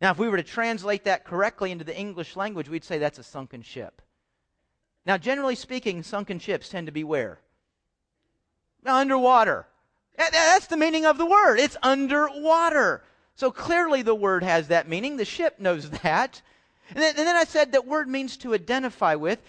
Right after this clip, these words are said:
and here's where identity and immersion come together.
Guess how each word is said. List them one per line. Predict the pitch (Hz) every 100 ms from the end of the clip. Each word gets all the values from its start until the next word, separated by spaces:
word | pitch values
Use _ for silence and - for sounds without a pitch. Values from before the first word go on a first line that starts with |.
| -
and | - 214
here's | 277 302 240
where | 240 226
identity | 190 165 254 285 180 170 190 _ -
and | 196
immersion | 196 208 254 247 175 160 180 _ -
come | 196 190
together. | 185 226 247 170